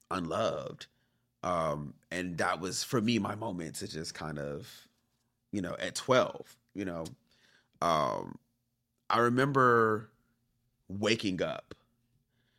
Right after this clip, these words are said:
and feeling, like, stuck in this place. I couldn't move. I was just up. Um, and I can remember and, and unconsciously, like, calling, just calling God's name, calling for God, "God, help me,"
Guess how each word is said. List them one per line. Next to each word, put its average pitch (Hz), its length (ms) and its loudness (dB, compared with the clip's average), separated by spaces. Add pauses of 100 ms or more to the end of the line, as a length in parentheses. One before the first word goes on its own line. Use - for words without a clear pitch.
(200)
and 92 160 -8
feeling, 90 340 0
like, 78 220 -4
stuck - 380 -2
in 71 80 -2
this 71 140 -8
place. - 540 -8 (240)
I 73 80 -4
couldn't 101 320 0
move. 95 380 -2
I 87 40 -4
was 90 140 -8
just - 180 -12 (100)
up. - 320 -12 (540)
Um, 69 600 -6 (840)
and 107 120 6
I 101 40 2
can 107 140 -2
remember 98 680 0 (920)
and, 98 260 -2
and 78 180 -10 (260)
unconsciously, 101 640 -2
like, 87 160 -2
calling, 90 500 -2
just 87 200 -10
calling 87 300 0
God's 82 320 -4
name, 82 200 -6
calling 82 300 -4
for 80 120 -6
God, 80 400 -4
"God, - 220 -8
help 82 180 -10
me," 76 420 -12